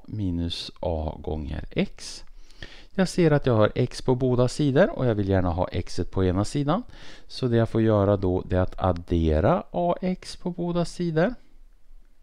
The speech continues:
Så får jag X adderat med A gånger X är lika med A, för det är bara den som är kvar då.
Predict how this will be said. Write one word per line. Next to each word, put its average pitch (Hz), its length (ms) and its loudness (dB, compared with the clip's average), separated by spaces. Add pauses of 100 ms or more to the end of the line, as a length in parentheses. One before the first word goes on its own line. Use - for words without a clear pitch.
(720)
Så - 200 -8
får 87 220 -2
jag 82 180 0
X - 760 -6
adderat 90 640 0
med 78 320 -4
A 78 380 -2
gånger 170 300 -2
X - 680 -4
är 117 140 -2
lika 139 420 -2
med 85 320 -2 (140)
A, 98 400 0
för - 140 -8
det 92 80 2
är 92 60 2
bara 95 340 2
den 82 260 -2
som - 180 -8
är 87 40 -2
kvar 101 360 0
då. 151 220 -2